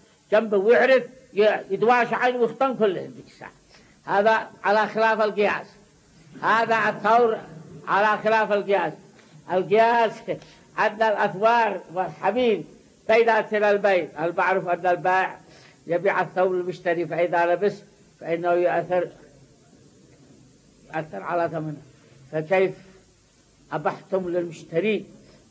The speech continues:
أن يلبس الثوب ويتزين به ثم يرده؟ قلنا: إذا لم يكن في عيب لبس الثوب،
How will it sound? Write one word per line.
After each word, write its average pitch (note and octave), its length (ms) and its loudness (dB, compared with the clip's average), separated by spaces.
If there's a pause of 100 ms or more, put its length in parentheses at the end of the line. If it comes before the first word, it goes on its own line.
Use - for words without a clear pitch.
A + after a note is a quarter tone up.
(160)
أن F3+ 120 -4
يلبس F3 400 -2
الثوب E3+ 400 0
ويتزين E3+ 640 0
به F#3+ 240 -4
ثم E3+ 160 -8
يرده؟ E3 600 0 (560)
قلنا: G3 400 2
إذا G3+ 380 4
لم G3 180 2
يكن G3 360 2
في F#3+ 180 0 (140)
عيب G3 400 4 (520)
لبس G3+ 380 0
الثوب، F#3+ 640 2